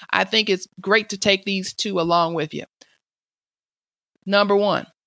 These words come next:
a percussive massage gun or device. Maybe that's your Theragun or whatever device you have. But hey, if you're out traveling, you're playing golf and that type of thing,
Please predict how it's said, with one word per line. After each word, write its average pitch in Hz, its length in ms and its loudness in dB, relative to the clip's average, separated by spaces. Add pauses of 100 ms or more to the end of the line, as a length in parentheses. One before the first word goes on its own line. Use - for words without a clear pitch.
(600)
a 202 80 0
percussive 240 840 0
massage 214 540 2
gun 180 280 -4
or 165 60 -6
device. 165 500 -4
Maybe 190 320 -2
that's 196 280 0
your 180 80 -4
Theragun 226 840 2
or 180 160 -2
whatever 202 360 0
device 202 440 0
you 208 100 -4
have. 208 380 0 (280)
But 196 120 2
hey, 214 220 2
if 165 100 -8
you're 208 160 -2
out 240 220 2
traveling, 220 480 0
you're 196 120 -8
playing 214 420 -4
golf 196 300 0
and 196 100 -8
that 196 160 -4
type 202 180 -2
of 208 80 -14
thing, 247 220 -6